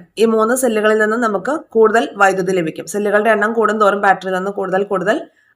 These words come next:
ആ, വൈദ്യുതി നമുക്ക് ലഭിച്ചുകൊണ്ടേയിരിക്കും, എനർജി നമുക്ക് ലഭിക്കും.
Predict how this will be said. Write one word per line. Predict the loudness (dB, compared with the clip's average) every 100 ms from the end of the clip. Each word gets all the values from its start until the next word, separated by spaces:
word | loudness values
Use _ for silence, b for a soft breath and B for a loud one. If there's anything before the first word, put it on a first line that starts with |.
| 0
ആ, | 0 2
വൈദ്യുതി | 2 2 2 -4
നമുക്ക് | -4 -2 -4 -8 -6
ലഭിച്ചുകൊണ്ടേയിരിക്കും, | -4 -2 -2 0 -2 -4 -2
എനർജി | -2 0 -2
നമുക്ക് | -4 -4 -10 -6
ലഭിക്കും. | -6 -6 -12